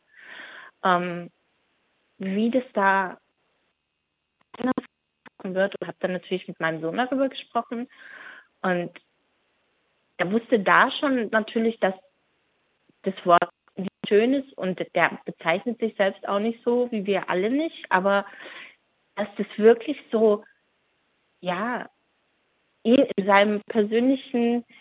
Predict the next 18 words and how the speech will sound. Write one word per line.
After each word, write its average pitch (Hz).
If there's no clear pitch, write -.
kleinen 233
Zuhause, 233
wo 214
es 220
eigentlich 226
sein, 202
sein 202
sicherer 220
Hafen 247
sein 190
soll, 190
dass 202
es 208
ihn -
da 233
trifft, -
mit 185
sechs. -